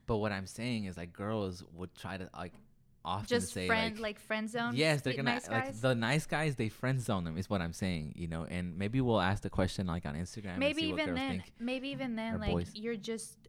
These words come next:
Speaker 2: you become too nice to the point
Speaker 1: Yeah.
Speaker 2: where it's just, like, you're just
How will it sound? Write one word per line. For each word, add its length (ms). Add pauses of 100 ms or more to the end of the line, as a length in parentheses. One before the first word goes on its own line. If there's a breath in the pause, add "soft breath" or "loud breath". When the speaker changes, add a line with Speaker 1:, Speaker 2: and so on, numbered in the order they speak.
Speaker 2:
you 160
become 480
too 300
nice 420
to 160
the 100
point 300
Speaker 1:
Yeah. 60
Speaker 2:
where 100
it's 300
just, 340
like, 320 (600 soft breath)
you're 280
just 340